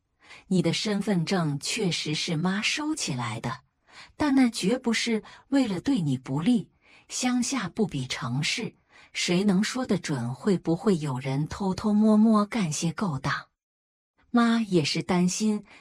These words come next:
你身份证丢了着急，所以才帮你暂时保管起来。暂时保管？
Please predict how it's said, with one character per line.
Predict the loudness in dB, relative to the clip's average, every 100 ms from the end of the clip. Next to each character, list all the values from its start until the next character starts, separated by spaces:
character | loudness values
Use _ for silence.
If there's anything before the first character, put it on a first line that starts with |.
| _
你 | 2 2
身 | 2 -2 -2
份 | 0 0 0
证 | 0 -2 -2
丢 | 0 0
了 | 0
着 | -2 -4 -4
急， | -4 -6 -6 -6 -10 _ _ _ _ _
所 | -4 0
以 | 2 0
才 | -2 -4
帮 | 0 2 4
你 | 2
暂 | 0 -2 -2 -2
时 | -4 -4
保 | -2 -2 -2
管 | -2 -2 -2
起 | -4 -6
来。 | -6 -8 -10 _ -20 -20 -8
暂 | -4 -2 -2
时 | -2 -4
保 | -4 -4 -4
管？ | -2 -2 -4